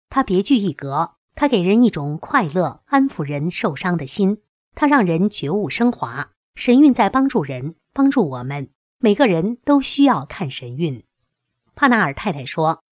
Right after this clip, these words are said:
：“神韵点出了道德层面的重要性，人们需要在善恶间做出选择。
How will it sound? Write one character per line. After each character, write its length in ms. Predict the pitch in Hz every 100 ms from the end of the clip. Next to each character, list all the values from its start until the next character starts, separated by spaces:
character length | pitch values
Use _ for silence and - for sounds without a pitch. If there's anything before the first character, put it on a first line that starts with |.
| _
：“神 260 | - - 240
韵 200 | 302 240
点 180 | 156 139
出 160 | -
了 180 | 190 175
道 220 | 190 277
德 180 | 175 151
层 220 | 156 -
面 180 | 135 175
的 60 | 127
重 180 | 180 151
要 160 | 135
性， 300 | 151 190 143 - _ _
人 120 | 226
们 80 | 254
需 160 | 240 285
要 100 | 233
在 240 | 214 190
善 260 | 196 285 202
恶 140 | 175
间 280 | - 208 226
做 160 | - 175
出 160 | -
选 240 | 208 135 113
择。 380 | 131 123 151